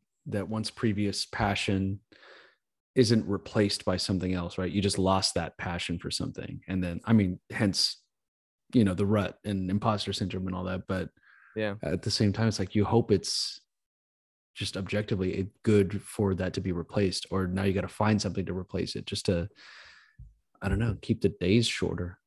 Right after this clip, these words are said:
Speaker 1: <laughs> you know, so you have something to do.
Speaker 2: Yeah. Yeah. I mean, uh, not-, nothing is, uh, nothing is worse than staring at the clock every two minutes to see, you know, what time it is, or if your day is almost over. So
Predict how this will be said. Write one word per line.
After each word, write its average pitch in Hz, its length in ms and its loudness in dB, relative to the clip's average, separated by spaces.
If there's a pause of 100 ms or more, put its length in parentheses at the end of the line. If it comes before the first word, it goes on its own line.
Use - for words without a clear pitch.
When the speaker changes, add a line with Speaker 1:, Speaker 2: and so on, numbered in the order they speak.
(160)
Speaker 1:
<laughs> - 220 8
you 170 240 12
know, 135 260 8
so 143 200 4
you 107 80 10
have 104 120 6
something 104 280 0
to 92 60 2
do. 95 340 -4 (800)
Speaker 2:
Yeah. 156 440 6 (140)
Yeah. 110 440 0
I 117 80 -2
mean, 120 360 0
uh, 110 360 2 (720)
not-, 139 340 0
nothing 143 460 0
is, 117 200 -2
uh, 104 400 0 (280)
nothing 131 180 -6
is 120 100 -4
worse 110 260 -2
than 110 80 -6
staring 113 280 -4
at 101 140 -6
the 104 60 -6
clock 101 400 -4
every 104 180 -2
two 104 180 -8
minutes 101 300 -4
to - 100 -18
see, - 200 -8
you 101 180 -8
know, 104 80 -2
what 104 120 -2
time 107 220 -4
it 101 80 -6
is, 101 240 -8
or 101 220 -8 (380)
if - 60 -10
your 120 80 -4
day 120 140 2
is 117 100 0
almost 113 280 -2
over. 107 280 0
So 107 400 0